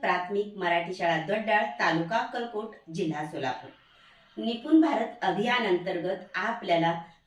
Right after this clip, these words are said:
सन दोन हजार सव्वीस पर्यंत आपला वर्ग शंभर टक्के अध्ययन स्तर प्राप्त आणि अध्ययन निष्पत्ती प्राप्त बनवायचा आहे.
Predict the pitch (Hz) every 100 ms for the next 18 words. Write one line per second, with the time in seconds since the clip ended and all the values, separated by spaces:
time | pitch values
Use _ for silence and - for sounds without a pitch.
0 | - 247 269 226 214 208 226 - 226 190
1 | 208 262 - 196 170 156 - - _ -
2 | 190 220 233 208 190 202 180 208 190 170
3 | 165 226 208 247 277 220 - 208 226 196
4 | 165 175 208 214 - 262 - 214 196 -
5 | 165 160 165 175 185 190 180 - 220 202
6 | 196 - 190 269 269 185 165 208 208 175
7 | 139 131 139 135 127